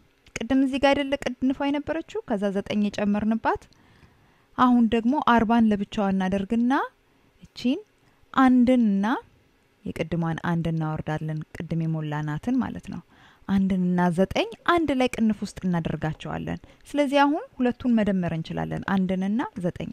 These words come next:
አንድ ሲደመር ዘጠኝ ማለት ነው። አንድ ሲደመር ዘጠኝ ስንት ይሆንልናል? እቺ ቀላል ጥያቄ ናት። አንድ ሲደመር ዘጠኝ አይደለ? ቅንፍ ውስጥ ያለውን ማለት ነው። ስለዚህ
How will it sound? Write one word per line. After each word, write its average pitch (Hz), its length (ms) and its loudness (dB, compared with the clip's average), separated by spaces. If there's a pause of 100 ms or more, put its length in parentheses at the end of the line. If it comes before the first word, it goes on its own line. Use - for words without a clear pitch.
አንድ 233 260 0
ሲደመር 175 540 -6
ዘጠኝ 185 440 -4
ማለት - 320 -6
ነው። - 140 -14 (840)
አንድ 330 240 0
ሲደመር 185 540 -6 (160)
ዘጠኝ 170 380 -4 (100)
ስንት 370 260 -10
ይሆንልናል? 165 680 -6 (1080)
እቺ 359 240 4
ቀላል 269 340 2
ጥያቄ 185 340 -4
ናት። 180 240 -4
አንድ 220 260 6
ሲደመር 165 500 -6
ዘጠኝ 165 340 -10 (880)
አይደለ? 262 320 -4 (760)
ቅንፍ 226 400 0
ውስጥ 214 220 -6
ያለውን 170 480 -4
ማለት 170 360 -4
ነው። 165 140 -12 (1120)
ስለዚህ 170 460 -8